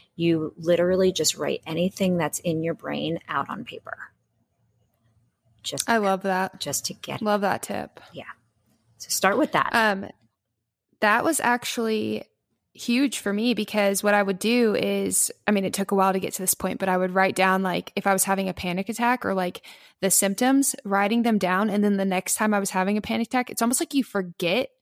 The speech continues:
Speaker 2: like, how crazy it felt that one time. You're like, "No, this is different this time." But when you go back and read each panic attack, you're like, "Oh my gosh. Like,
Speaker 1: Right.
Speaker 2: I felt this before."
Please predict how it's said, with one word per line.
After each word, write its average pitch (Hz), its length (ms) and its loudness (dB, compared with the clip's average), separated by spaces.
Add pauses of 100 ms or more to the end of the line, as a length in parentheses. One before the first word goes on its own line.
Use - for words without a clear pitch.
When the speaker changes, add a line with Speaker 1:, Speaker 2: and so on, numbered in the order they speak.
(280)
Speaker 2:
like, 214 120 -2
how 196 380 4
crazy 190 520 0
it - 100 -2
felt 247 280 2
that 190 160 0
one 196 220 0
time. 277 440 0 (100)
You're 247 140 2
like, 214 180 4
"No, 240 140 6
this 233 180 4
is 214 100 0
different 226 280 2
this 202 140 -2
time." 180 300 -4 (360)
But 214 100 4
when 226 140 4
you 233 100 4
go 214 220 2
back 208 260 2
and 185 200 0
read 202 320 -2
each - 280 -6
panic 190 320 -4
attack, 254 280 -4
you're 208 100 -2
like, 190 180 -2
"Oh 196 80 -2
my 226 140 0
gosh. 180 640 -6 (800)
Like, 220 240 0
Speaker 1:
Right. 143 120 -20
Speaker 2:
I 196 100 4
felt 220 280 0
this 262 160 2
before." 196 640 2